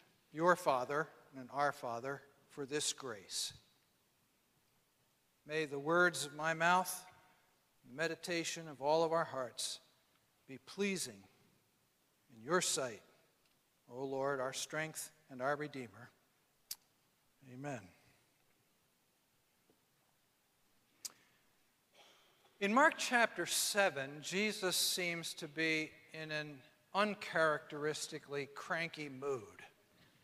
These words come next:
When the most respected members of his community ask him a question, he snaps back, calling them hypocrites in front of a crowd, and so humiliating them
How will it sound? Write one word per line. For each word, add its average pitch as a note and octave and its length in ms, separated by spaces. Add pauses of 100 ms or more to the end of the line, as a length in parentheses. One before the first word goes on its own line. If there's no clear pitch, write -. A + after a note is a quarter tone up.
(1700)
When A3 160
the F#3+ 80
most A3 400
respected F#3+ 840
members F#3+ 640
of E3 240
his E3 240
community E3+ 760
ask D#3+ 320
him E3+ 160
a D3+ 60
question, F3 600
he D3+ 120
snaps G3 760
back, D#3+ 580
calling F#3 520
them D3 280 (320)
hypocrites - 880 (1080)
in G#3 140
front D4+ 300
of G#3+ 80
a F3 80
crowd, F3+ 600 (580)
and D#3 300
so F3 420
humiliating E3 960
them D#3 420